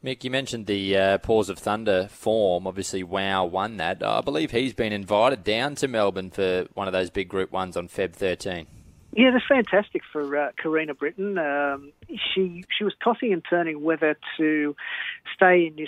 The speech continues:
Speaker 2: South Wales a-, and race in the Bulli Gold Cup, 'cause it's, uh, as, as I mentioned, it's on February thirteen, the heat of the Bulli Gold Cup, and the dog absolutely loves that horseshoe track at Bulli, uh, and would, would be absolutely one of the favourites. But instead, you know, she's,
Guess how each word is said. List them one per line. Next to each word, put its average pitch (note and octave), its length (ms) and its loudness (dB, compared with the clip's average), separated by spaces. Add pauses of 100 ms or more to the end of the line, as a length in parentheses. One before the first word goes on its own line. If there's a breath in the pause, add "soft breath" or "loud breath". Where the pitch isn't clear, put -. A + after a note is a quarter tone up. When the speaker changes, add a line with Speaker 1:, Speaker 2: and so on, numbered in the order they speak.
Speaker 2:
South D3 220 -2
Wales D3 280 -2
a-, C#3+ 220 -6
and C3+ 320 -12
race C#3 240 2 (240)
in C#3 140 -6
the C3+ 60 -4
Bulli C3+ 360 2
Gold C3 260 0
Cup, C#3+ 280 0
'cause - 160 -6
it's, C#3 200 -4
uh, C3 100 0
as, C3 180 -2 (180)
as C#3 160 2
I B2+ 60 -2
mentioned, C3 380 -4
it's B2 120 -4
on B2+ 180 -2
February C3 320 2
thirteen, B2+ 340 0
the B2 140 -4
heat C3+ 220 2
of B2 100 -4
the C3+ 80 2
Bulli B2 160 2
Gold B2 180 0
Cup, C3+ 180 2
and C3+ 80 0
the C3+ 60 0
dog C#3 360 6
absolutely B2 600 -2
loves A#2+ 380 2 (100)
that A2+ 160 0
horseshoe A#2+ 420 0
track A#2 380 0
at A#2 160 0 (100)
Bulli, A#2+ 460 2 (520 loud breath)
uh, C3 300 6
and C#3+ 260 -4
would, D3+ 220 0 (240)
would D3 160 -2
be C3 260 -6
absolutely C3 520 -2
one C3 160 -6
of B2+ 80 -10
the B2+ 60 -10
favourites. C#3+ 460 2
But G#3 140 6 (100)
instead, G#3+ 520 4
you G3 80 -2
know, F#3+ 100 -2
she's, F3 300 -6